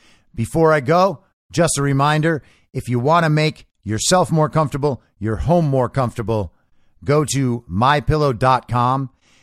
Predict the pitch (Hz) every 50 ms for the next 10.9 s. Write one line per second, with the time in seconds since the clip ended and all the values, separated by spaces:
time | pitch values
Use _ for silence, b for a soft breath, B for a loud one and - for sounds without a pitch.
0 | b b _ 123 127 127 123 120 117 107 - - - 101 107 135 143 143 131 101
1 | 104 110 - 127 139 131 135 135 127 - 123 135 131 123 104 87 82 107 127 131
2 | 107 120 139 135 127 139 143 135 b b b b b b b b _ _ _ _
3 | _ _ _ 120 143 135 - 147 143 139 127 131 - 143 151 147 - - 151 135
4 | - - 117 - - 143 139 139 139 135 123 - b b b b b - 143 139
5 | - - - 135 131 123 117 110 - - _ - - - 160 147 - 151 139 -
6 | 139 117 - 147 135 131 131 - 120 127 131 131 131 120 - - b b b b
7 | b _ - 123 123 117 113 110 101 90 - _ _ - 98 92 139 139 139 139
8 | 139 139 135 135 135 123 b b b b - 80 - - - - 147 160 147 -
9 | - 147 143 139 139 139 139 127 - - - - _ _ _ _ _ - - -
10 | - 143 139 135 131 131 131 135 131 127 127 123 117 - - - -